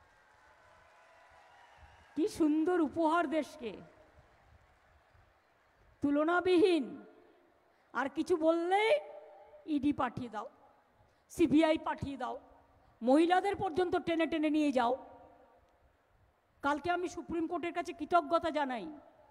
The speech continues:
যে বলেছে বাড়ির মেয়েদের এখানে ওখানে ডাকা যাবে না। একদম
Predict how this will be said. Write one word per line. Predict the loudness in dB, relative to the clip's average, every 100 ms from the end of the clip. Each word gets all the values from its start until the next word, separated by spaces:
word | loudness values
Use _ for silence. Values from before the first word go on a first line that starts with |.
| _ _
যে | -4
বলেছে | 4 6 6 2
বাড়ির | -2 0 0 0
মেয়েদের | 0 0 0 0 0 -4 -8
এখানে | -6 -2 0
ওখানে | 0 0 -2
ডাকা | -2 -2 0
যাবে | 0 0
না। | -4 -12 -18 -20 -20 -20 _ _ _ _ _ _ _ _ _ _ _ _ _ _ _ _ _ _ _ _ _ _ _ _ _ _ _ _ _ _ _ _ 0
একদম | 2 8 10 10